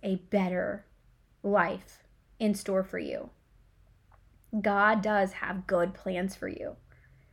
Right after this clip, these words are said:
He does want to prosper you, not to harm you. He wants to give you a hope in the future. Jesus came so that you can have life and have it to the full. If your social media isn't a reflection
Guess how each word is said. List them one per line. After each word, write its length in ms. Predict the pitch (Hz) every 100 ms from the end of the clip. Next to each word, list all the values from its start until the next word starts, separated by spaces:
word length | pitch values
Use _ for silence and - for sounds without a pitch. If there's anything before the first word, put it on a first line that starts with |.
| _
He 180 | 247 208
does 400 | 226 214 202 202
want 120 | 196
to 60 |
prosper 440 | 190 190 190 - 202
you, 120 | 190
not 220 | 196 -
to 80 | 208
harm 240 | 190 185 190
you. 80 |
He 180 | 190 214
wants 340 | 185 185 190 -
to 100 | 190
give 160 | 190
you 140 | 190 185
a 40 |
hope 240 | 190 175
in 60 | 180
the 60 | 185
future. 320 | 180 185 180
Jesus 520 | - 202 220 226 269
came 360 | 269 226 202 196
so 100 | 190
that 200 | 185 -
you 160 | 196 196
can 160 | 220
have 220 | 208 196
life 320 | 185 160 175 -
and 140 | 185
have 240 | - 175 180
it 160 | 190 - - -
to 380 | - 214 202 202 -
the 220 | 180 190
full. 540 | - - 202 - - - - - - - - - _ _ _ _ _ _ _ -
If 220 | 220 -
your 580 | 202 214 262 294 302 294 - - - - - -
social 400 | - 262 254 269
media 420 | 254 254 208 180 -
isn't 260 | 214 233
a 100 | 226
reflection 760 | 208 202 - 226 214 - 208